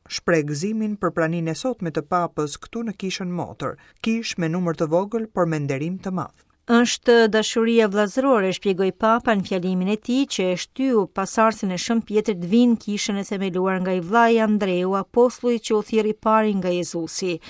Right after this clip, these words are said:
Speaker 2: Është impenjimi për unitet që filloi në vitin një mijë nëntëqind gjashtëdhjetë e katër nga Papa Pali Gjashti, Atenagora, të cilët shfuqizuan", vjojt pohonte Papa, "mallkime tragjike të vitit një mijë e pesëdhjetë e katër."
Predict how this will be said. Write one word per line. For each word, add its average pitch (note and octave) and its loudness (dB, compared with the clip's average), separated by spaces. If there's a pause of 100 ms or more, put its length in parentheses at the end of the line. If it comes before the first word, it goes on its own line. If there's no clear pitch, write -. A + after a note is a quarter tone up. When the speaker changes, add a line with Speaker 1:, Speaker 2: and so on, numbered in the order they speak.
(160)
Speaker 2:
Është A#3+ 0
impenjimi A#3 4 (160)
për G#3 2
unitet G3 -2 (180)
që G3 -6
filloi F#3+ -2
në F#3 -2
vitin F#3 -2
një F#3+ 2
mijë F#3+ 0
nëntëqind F#3+ -4
gjashtëdhjetë F#3 -4
e G#3+ -4
katër A#3 0
nga G#3+ 2
Papa G#3 0
Pali G#3 0
Gjashti, G3 -2
Atenagora, F#3+ 0 (180)
të A#3 4
cilët C4 -2
shfuqizuan", A#3 0
vjojt E3+ -2
pohonte F3 -4
Papa, A3+ 2 (160)
"mallkime A#3+ 2
tragjike G#3+ -4
të G3+ -4
vitit F#3+ -4
një A3 4
mijë G3 2
e E3+ -4
pesëdhjetë F3 -4
e D#3+ -4
katër." D#3+ -6